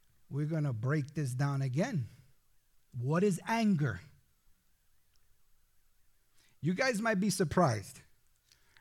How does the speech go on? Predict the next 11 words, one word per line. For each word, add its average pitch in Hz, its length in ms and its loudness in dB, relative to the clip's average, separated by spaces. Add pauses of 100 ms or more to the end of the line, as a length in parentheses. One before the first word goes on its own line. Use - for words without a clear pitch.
(140)
Anger 226 560 4 (800)
is 202 180 0
when 214 140 4
you 226 80 2
get 247 160 6
annoyed, 202 540 2 (1700)
and 185 120 0
then 226 120 0
you 247 80 0
get 214 140 4
hostile, 156 720 0